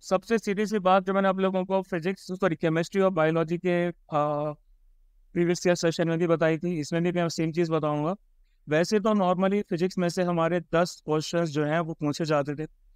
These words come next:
पहले तो situation ये थी कि physics में से ज़्यादा question पूछे जाते थे, बारह से लेके तेरह questions भी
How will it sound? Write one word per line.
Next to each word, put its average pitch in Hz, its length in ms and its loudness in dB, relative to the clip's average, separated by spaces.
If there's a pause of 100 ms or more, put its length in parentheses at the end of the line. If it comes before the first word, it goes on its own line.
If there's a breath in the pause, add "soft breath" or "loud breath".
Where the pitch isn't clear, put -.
(280)
पहले 170 240 2
तो 208 120 2 (160)
situation 196 480 0
ये 190 120 2
थी 202 120 -4
कि 214 120 -4
physics 196 300 -2
में 208 100 2
से 214 100 -2
ज़्यादा 170 220 4
question 180 340 -4
पूछे 175 200 -2
जाते 175 240 2
थे, 185 120 2
बारह 156 320 2
से 175 140 -2
लेके 160 220 -2
तेरह 156 240 -2
questions 156 360 -4
भी 220 160 0